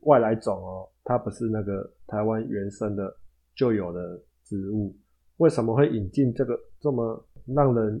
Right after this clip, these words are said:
又爱又恨的植物呢？主要是因为它一年四季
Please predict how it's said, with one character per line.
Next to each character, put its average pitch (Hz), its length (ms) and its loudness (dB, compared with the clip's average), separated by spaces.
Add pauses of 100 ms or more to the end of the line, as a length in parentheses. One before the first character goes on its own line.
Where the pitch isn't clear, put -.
又 139 160 6
爱 131 180 4
又 135 120 4
恨 131 220 4
的 104 280 -4 (540)
植 113 220 0
物 131 120 4
呢？ 101 260 -2
主 113 200 -2
要 127 140 0
是 147 240 0
因 147 80 4
为 143 340 4 (920)
它 160 340 2
一 175 120 6
年 117 160 6
四 135 180 0
季 127 400 2